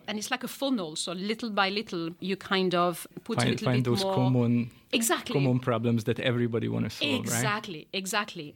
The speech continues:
Speaker 1: And other things may, may come up, but as I said, you said, "Okay, you know, let's go back to the design prompt. This is what we're trying to do today." So, and little by little with different techniques, you really come to a more narrow, uh, way of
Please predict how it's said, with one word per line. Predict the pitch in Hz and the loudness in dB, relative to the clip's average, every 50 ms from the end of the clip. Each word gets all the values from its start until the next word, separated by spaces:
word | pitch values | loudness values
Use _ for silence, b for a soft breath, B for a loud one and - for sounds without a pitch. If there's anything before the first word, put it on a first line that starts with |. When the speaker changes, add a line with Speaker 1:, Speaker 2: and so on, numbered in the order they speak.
| - _ | -6 _
Speaker 1:
And | 320 359 349 339 262 - - - - - _ | 0 2 2 2 0 -2 -10 -20 -20 -4 _
other | 277 - - 480 | 0 2 2 2
things | - - 277 220 208 202 - | 2 2 0 0 0 -2 -4
may, | - 202 196 196 196 190 185 180 175 - | -2 -2 0 0 0 0 0 0 -2 -2
may | 180 185 175 | -2 -4 -4
come | 170 - 185 180 233 | -2 -2 -2 0 2
up, | 294 220 190 - - - - | 2 2 0 -2 -6 -10 -6
but | 208 208 208 - | -6 -6 -4 -2
as | 233 233 233 | -4 -4 -4
I | |
said, | - - 196 175 170 165 - - | -4 -2 -2 -2 -4 -4 -8 -10
you | 202 196 | -8 -6
said, | - 220 208 233 | -4 -2 -2 -2
"Okay, | 247 - 202 175 190 262 285 _ | -2 0 0 0 0 0 -4 _
you | - 180 | -6 -6
know, | 170 135 | -4 -4
let's | 165 196 190 - | -4 -4 -4 -4
go | - 214 | -2 0
back | 220 220 214 | 0 -2 -2
to | - | -4
the | 190 185 180 | -6 -6 -4
design | 190 185 170 233 240 240 240 | -4 -2 2 2 4 4 2
prompt. | 226 - 202 170 170 170 | 0 -4 -6 -6 -6 -4
This | - - | -2 -2
is | - - | -2 0
what | 220 180 175 | -2 -2 0
we're | 180 | 0
trying | - - 202 185 180 185 | 0 2 2 2 2 2
to | 175 180 | 2 2
do | 170 202 214 | 0 0 0
today." | 208 - 180 156 156 143 151 | 0 -2 -4 -4 -4 -4 -2
So, | 170 - - 170 165 170 - - | -2 -2 -4 -4 -6 -8 -6 -2
and | 202 196 196 214 | 0 2 2 2
little | 254 262 - 269 226 208 | 2 2 0 -2 -4 -2
by | - 185 180 | 0 -2 0
little | 208 254 262 - 226 180 160 | 0 0 -2 0 -2 -2 0
with | 180 175 - | -2 -2 -2
different | - 196 - 196 180 175 | -2 -2 0 -2 -2 -2
techniques, | - 170 - - 247 277 247 190 196 202 - - B B B B B B | -2 -6 -2 0 2 2 4 2 2 2 0 -2 B B B B B B
you | 202 208 196 | -2 0 2
really | 202 220 220 196 190 | 2 2 2 2 0
come | 190 - - 220 208 208 190 - - | -2 0 0 0 0 2 0 0 0
to | - 202 180 175 180 175 165 - | 0 0 0 0 -2 -4 -6 -4
a | 202 196 | -2 0
more | 196 196 196 190 | 2 4 2 2
narrow, | 190 196 196 202 202 196 185 156 113 107 117 175 208 - - 180 | 2 2 2 2 2 0 -2 -2 -4 -6 -6 -8 -10 -8 -6 -4
uh, | 170 | -2
way | 170 175 190 190 185 180 170 | 2 4 6 6 8 6 6
of | 165 165 170 165 - - | 6 4 2 0 -2 -8